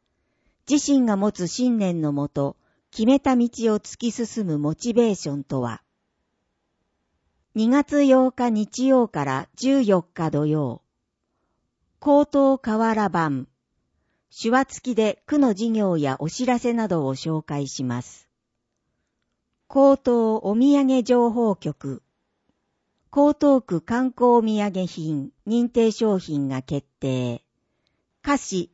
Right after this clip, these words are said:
食品、飲料、酒類、工芸品の五分野の中からピックアップして紹介します。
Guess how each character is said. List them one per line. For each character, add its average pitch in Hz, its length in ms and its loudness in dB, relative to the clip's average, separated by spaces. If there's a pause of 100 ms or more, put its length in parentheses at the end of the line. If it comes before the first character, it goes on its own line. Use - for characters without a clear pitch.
食 - 360 -8
品、 220 460 -6 (200)
飲 254 280 2
料、 202 520 2
酒 269 420 -2
類、 170 300 -4 (260)
工 269 260 4
芸 240 280 2
品 214 340 -4
の 175 260 -2
五 196 140 2
分 269 240 2
野 226 140 0
の 185 120 -6
中 180 280 -6
か 151 140 -6
ら 135 200 -6 (160)
ピ 190 260 -8
ッ - 0 -
ク 277 140 -2
ア 277 60 0
ッ 269 60 -2
プ 202 180 -10
し - 120 -14
て 156 100 -6
紹 170 280 -4
介 156 260 -6
し 143 200 -12
ま 143 160 -4
す。 - 340 -20